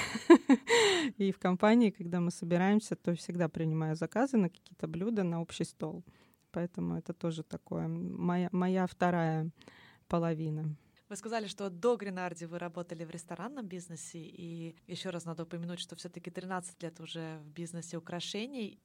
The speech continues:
Speaker 2: Думали вы, что какое-то время пора открыть свой собственный бизнес, и какой это был бы?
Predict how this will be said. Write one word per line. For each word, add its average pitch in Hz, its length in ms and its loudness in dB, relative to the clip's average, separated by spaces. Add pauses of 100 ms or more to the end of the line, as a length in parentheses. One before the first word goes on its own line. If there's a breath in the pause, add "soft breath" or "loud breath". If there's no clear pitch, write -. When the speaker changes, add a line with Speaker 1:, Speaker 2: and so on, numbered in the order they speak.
Speaker 2:
Думали 202 340 -2
вы, 175 300 -6 (580)
что - 240 -16
какое-то 180 400 -10
время 190 500 -8 (140)
пора 180 260 -6
открыть 175 480 -10
свой 175 360 -8
собственный 175 440 -12
бизнес, 202 640 -10 (160)
и 165 200 -12
какой 175 320 -8
это 165 180 -8
был 151 200 -14
бы? 151 180 -16